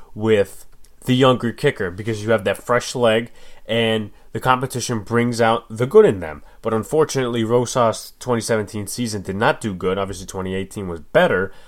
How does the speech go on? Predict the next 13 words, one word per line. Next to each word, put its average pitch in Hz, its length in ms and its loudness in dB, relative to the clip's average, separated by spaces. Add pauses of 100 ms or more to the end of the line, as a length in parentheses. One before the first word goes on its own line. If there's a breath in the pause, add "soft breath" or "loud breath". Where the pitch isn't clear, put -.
(300 soft breath)
But 104 380 2 (180)
if 120 400 -6
you're 120 380 0
picking 147 400 -4
between 131 340 -2
Adam 131 380 0
Vinatieri 120 1080 -2
and 101 320 -2
a 98 60 -4
young 120 220 0
kicker, 113 640 -2 (280 soft breath)
maybe 110 400 0
like 101 500 0